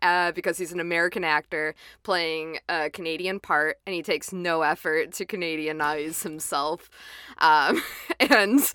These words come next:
the, the role, you know, could have made a Canadian a star, and all the performances were just terrible, <laughs> which is basically, like, their whole, whole critique. But I just thought it was really funny that their biggest complaint was, like, the,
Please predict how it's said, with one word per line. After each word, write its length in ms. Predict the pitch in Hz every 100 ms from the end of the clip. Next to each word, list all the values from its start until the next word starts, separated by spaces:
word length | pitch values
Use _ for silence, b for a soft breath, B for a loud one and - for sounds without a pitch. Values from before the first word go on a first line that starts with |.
| B B B B
the, 720 | 185 190 180 170 165 147 - - _ _ -
the 100 | 196
role, 640 | 180 170 165 160 156 113
you 100 | 175
know, 200 | 185 160 -
could 180 | 190
have 160 | 160 165
made 240 | 165 160
a 80 | 160
Canadian 640 | - 185 175 170 160 151 143
a 80 |
star, 580 | 156 - 151 135 139 160 - B B B -
and 540 | 156 143 156 156 - _ - -
all 120 | 156
the 60 | 170
performances 600 | 170 180 147 143 151 147
were 80 | 151
just 160 | 139 -
terrible, 460 | 113 76 87 -
<laughs> 100 | 247 277
which 180 | 320
is 140 | 311 -
basically, 560 | 185 190 - - 175 160
like, 240 | 139 147
their 220 | 156 147
whole, 440 | 185 139 135 135 - _
whole 180 | - 160
critique. 500 | 165 156 120 62 - b b b b -
But 140 | 165
I 80 | 160
just 160 | 170
thought 160 | - 156
it 60 | 120
was 120 | 175
really 220 | 175 156
funny 300 | 165 165 143
that 240 | 147 147 -
their 220 | 147 143
biggest 580 | 147 160 151 180 - -
complaint 380 | 185 202 185
was, 180 | 143 170
like, 220 | 165 151
the, 400 | - 147 139 131